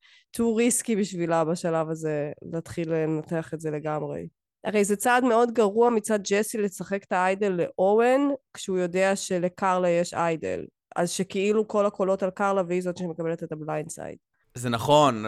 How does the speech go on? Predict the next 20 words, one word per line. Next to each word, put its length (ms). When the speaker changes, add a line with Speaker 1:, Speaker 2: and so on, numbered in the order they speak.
Speaker 2:
ואת 340
יודעת, 260
אנחנו 160
יושבים 220
בבית, 420
זה 100
נכון 600
מאה 80
Speaker 1:
כן, 200
Speaker 2:
אחוז. 140
Speaker 1:
כן. 300
Speaker 2:
אבל, 680
את 100
יודעת, 380
פיינל 340
סיקס, 600
אה, 680
לקאסדי 520
יש 220
איידל, 480